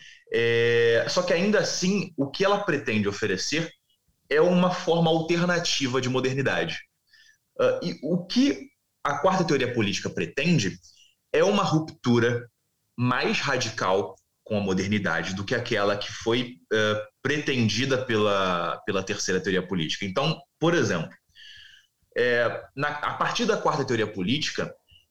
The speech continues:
nós criticamos o, a maneira como a terceira teoria política trabalha ou apresenta a ideia de Estado-nação, né? Não a ideia de nação, e, e tampouco a ideia de Estado em si, mas esse construto,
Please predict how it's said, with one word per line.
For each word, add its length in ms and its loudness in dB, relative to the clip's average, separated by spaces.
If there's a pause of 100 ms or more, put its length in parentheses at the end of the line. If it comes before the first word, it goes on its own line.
nós 340 0
criticamos 960 -2 (280)
o, 480 -2 (220)
a 100 -2
maneira 460 0
como 320 0
a 60 -2
terceira 320 -2
teoria 240 0
política 320 -2
trabalha 640 0
ou 160 4
apresenta 640 0
a 20 2
ideia 380 2
de 180 -2
Estado-nação, 840 -2 (880)
né? 260 -4 (220)
Não 220 0
a 40 2
ideia 160 0
de 100 -2
nação, 500 -4 (360)
e, 140 -18
e 80 -8
tampouco 400 0
a 60 4
ideia 200 0
de 80 -4
Estado 600 -2 (100)
em 120 -8
si, 260 -8 (260)
mas 180 -2
esse 260 -2
construto, 880 0